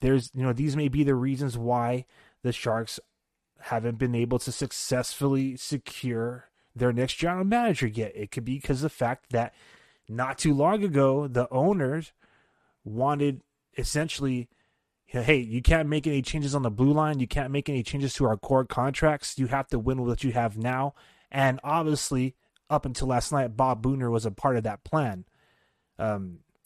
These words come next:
he had high marks, high praise for his ability to motivate young,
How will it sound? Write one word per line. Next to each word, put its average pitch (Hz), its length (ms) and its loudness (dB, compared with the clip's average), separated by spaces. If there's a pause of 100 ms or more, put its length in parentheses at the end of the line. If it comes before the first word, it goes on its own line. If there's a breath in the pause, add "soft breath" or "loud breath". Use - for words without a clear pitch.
(580 soft breath)
he 139 200 2
had 135 240 0
high 143 420 0 (600)
marks, 180 480 2
high 156 240 2
praise 170 480 0
for 139 240 0
his 135 180 0
ability 139 460 2
to - 140 -6
motivate 131 500 2
young, 131 560 -2